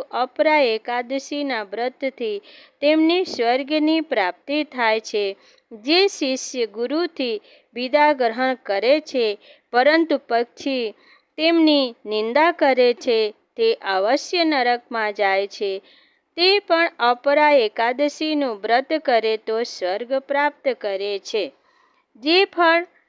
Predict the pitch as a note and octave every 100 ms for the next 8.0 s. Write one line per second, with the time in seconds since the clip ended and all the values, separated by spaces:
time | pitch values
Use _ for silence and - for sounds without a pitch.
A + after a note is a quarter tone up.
0 | _ _ _ - D4 F4 F4 C4 _ -
1 | C#4+ - - D#4+ E4+ F4+ E4 C4 A3+ -
2 | D4 D#4 D#4+ D#4 A3 B3 C#4 C#4+ D4 B3+
3 | - A#3+ C4+ D4 D#4 G3+ - A3 A#3 D4
4 | D4 C#4+ B3 A#3+ C4 C4 B3+ A3+ A3 B3
5 | B3+ C4+ C4+ A3 G#3+ A#3 A#3 A#3 A3+ -
6 | B3+ - D4+ D4 D#4 - - - G#3+ C4+
7 | D4+ D#4+ D#4+ D#4 B3+ A#3+ B3 A#3 G#3+